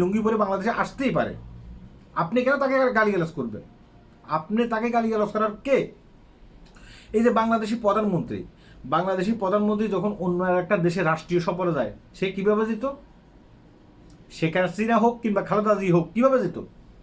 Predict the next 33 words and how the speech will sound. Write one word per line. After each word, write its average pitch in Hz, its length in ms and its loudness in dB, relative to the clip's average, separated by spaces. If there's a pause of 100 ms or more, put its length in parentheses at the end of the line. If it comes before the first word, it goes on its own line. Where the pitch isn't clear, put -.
(280)
<clears throat> 226 680 -2
সেই 202 200 4 (1160)
শাড়ি 262 320 4
পরে 240 220 6
যেত, 170 140 2 (140)
কারণ 185 220 2
শাড়ি 202 200 2
হচ্ছে 208 240 0
যে 254 40 6 (100)
বাংলাদেশিদের 208 520 2
একটা 233 120 -6 (120)
কালচার, 175 360 0 (160)
একটা - 200 -6
ট্রেডিশনাল 220 520 -2
ড্রেস। 190 220 4 (1200)
একটা 170 200 0
দেশের 220 300 0
প্রধানমন্ত্রী 208 520 0
যখন 202 200 0
উ-, 165 120 -2 (120)
একটা 196 200 -2
দেশে 220 160 0 (100)
যায়, 202 180 2 (480)
শুধুমাত্র 233 440 2 (120)
সে 254 100 4
রাষ্ট্রীয় 233 440 0
সফরে 247 300 4
যায় 151 200 2
না, 101 60 -12 (240)
তার 165 120 0 (240)
দেশের 170 260 2
একটা 233 200 -4
ট্রেডিশনাল 196 460 0